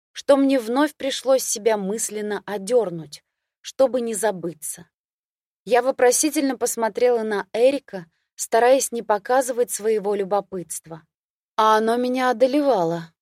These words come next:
Было крайне интересно знать, что же он имеет в виду,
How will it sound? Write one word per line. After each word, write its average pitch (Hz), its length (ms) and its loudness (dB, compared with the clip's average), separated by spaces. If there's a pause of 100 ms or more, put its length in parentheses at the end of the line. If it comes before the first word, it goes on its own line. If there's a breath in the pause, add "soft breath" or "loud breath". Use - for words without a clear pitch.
(400)
Было 302 360 4
крайне 254 500 4
интересно 240 600 0
знать, 208 520 -8 (440)
что 330 300 2
же 302 140 0
он 277 240 2
имеет 240 440 -6
в 180 40 -8
виду, 185 600 -6